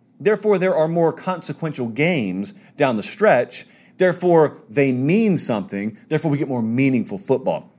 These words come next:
The games mean something as long as you have the proper definition of what meaning is. When you expand the playoff, what you do is you take away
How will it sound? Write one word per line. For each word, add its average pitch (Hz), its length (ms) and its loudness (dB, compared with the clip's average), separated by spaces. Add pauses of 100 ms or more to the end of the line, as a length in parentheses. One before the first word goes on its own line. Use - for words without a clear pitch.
(400)
The 117 120 -2
games 170 460 2
mean 165 360 0
something 98 680 -6 (320)
as 151 160 0
long 175 240 2
as 139 120 2
you 160 80 0
have 151 180 2
the 123 60 -8
proper 147 320 0
definition 143 500 0
of 123 80 -4
what 131 160 2
meaning 139 380 2
is. 170 380 0 (360)
When 156 180 0
you 165 100 2
expand 147 400 -4
the 117 40 -6
playoff, 123 580 0 (240)
what 165 180 0
you 143 100 4
do 139 180 2
is 135 240 0
you 160 80 -2
take 202 300 -2
away 131 340 2